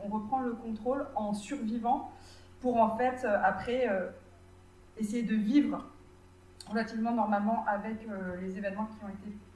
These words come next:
qui ont été, euh, enfin, qui se sont passés, quoi. Euh, donc voilà, c'était la seule chose que je voulais rajouter par rapport au, au terme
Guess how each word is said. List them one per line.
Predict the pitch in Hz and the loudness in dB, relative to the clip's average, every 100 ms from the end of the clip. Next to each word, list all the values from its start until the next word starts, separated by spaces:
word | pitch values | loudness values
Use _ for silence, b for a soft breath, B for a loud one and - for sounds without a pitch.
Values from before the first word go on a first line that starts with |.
| - | -14
qui | |
ont | 208 | -12
été, | 190 - 220 214 | -12 -12 -10 -8
euh, | 185 175 175 - - | -6 -8 -8 -10 -6
enfin, | - 170 | -4 -4
qui | - | -6
se | - | -16
sont | 196 - | -14 -12
passés, | - - 117 | -14 -14 -18
quoi. | - - - B B B B B B - - | -18 -20 -20 B B B B B B -20 -6
Euh, | 196 185 175 185 | -2 0 0 -2
donc | 190 | 2
voilà, | 202 - | 2 2
c'était | - 233 | -4 -4
la | 214 208 | -2 0
seule | 262 | 0
chose | 269 285 | 0 -4
que | - 254 | -6 -6
je | |
voulais | 254 247 | -4 -2
rajouter | 240 226 226 254 | -2 -2 -6 -6
par | 240 220 | -4 0
rapport | 214 208 240 | 0 0 -2
au, | 233 220 202 | -2 -4 -6
au | |
terme | 208 226 233 208 | -6 -4 -4 -2